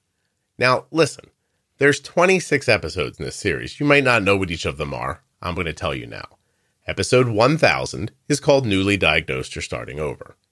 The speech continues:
Episode one thousand one, all about M D I. One thousand and two, all about insulin. One thousand and three is called Pre-Bolus. Episode one thousand and four, Temp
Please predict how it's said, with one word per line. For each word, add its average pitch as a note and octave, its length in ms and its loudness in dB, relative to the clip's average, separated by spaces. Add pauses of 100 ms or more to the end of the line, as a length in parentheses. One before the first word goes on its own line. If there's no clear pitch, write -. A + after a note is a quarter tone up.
(260)
Episode D#2 420 -2
one D#2 200 -4
thousand C#2 460 -6
one, C3+ 400 2 (340)
all A2+ 280 4
about G2+ 500 2
M D2+ 220 -8
D E2 160 -2
I. G2+ 300 0 (540)
One F2 180 -2
thousand D2 420 -6
and D2+ 160 -12
two, D#3 400 2 (220)
all D3+ 200 4
about A#2 240 6
insulin. - 480 -2 (800)
One E2+ 220 -2
thousand D#2 420 -4
and C2 160 -10
three F#3 460 0 (160)
is - 100 -18
called - 260 -4
Pre-Bolus. C3 720 2 (580)
Episode F2+ 320 0
one D2+ 200 -4
thousand C#2 360 -4
and A#1 100 -12
four, C#3 320 4
Temp - 500 -2